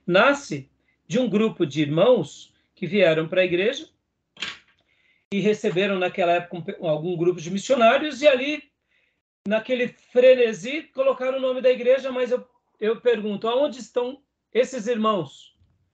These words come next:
que queriam tanto fazer da Igreja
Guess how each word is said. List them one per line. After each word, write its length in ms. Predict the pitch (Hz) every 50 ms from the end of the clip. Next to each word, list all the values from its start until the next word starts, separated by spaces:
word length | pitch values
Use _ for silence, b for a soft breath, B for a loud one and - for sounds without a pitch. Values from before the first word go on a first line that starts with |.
| _ _ _ _ _ _ _ _ _ _ _ -
que 240 | 208 214 226 220 214
queriam 540 | - - 233 220 175 247 262 277 254 254
tanto 380 | - - 254 269 294 285 285 214
fazer 320 | - 233 214 - 226 220
da 140 | 196 220 220
Igreja 520 | 214 185 208 208 214 196 185 208 202 190